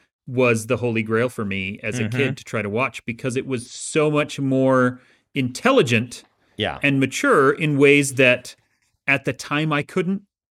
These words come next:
Speaker 1: quite
Speaker 2: Yeah.
Speaker 1: say why.
Speaker 2: I mean, I would have pointed to the fact that in G I Joe, a missile hits a tank and everyone climbs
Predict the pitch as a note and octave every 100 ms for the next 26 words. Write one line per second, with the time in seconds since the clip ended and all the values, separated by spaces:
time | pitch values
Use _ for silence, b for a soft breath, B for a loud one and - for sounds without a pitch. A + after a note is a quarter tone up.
0 | _ _ A3 B2 F2 A3+ A3 G#3+ A#3 C#4+
1 | C#4+ b - F3 F3 G3 G#3 C4 C4 -
2 | - A3 F#3+ F#3+ F#3 F3+ E3+ F3 D3+ C3+
3 | G3 F#3 D#3+ D#3+ C3+ D3+ E3 F3 D3 D#3+
4 | - - _ _ C#3+ C3 B2 B2 D#3 G#2
5 | G2 b b - B2+ C3+ D#3+ C#3+ - -
6 | E3 E3 A3 A3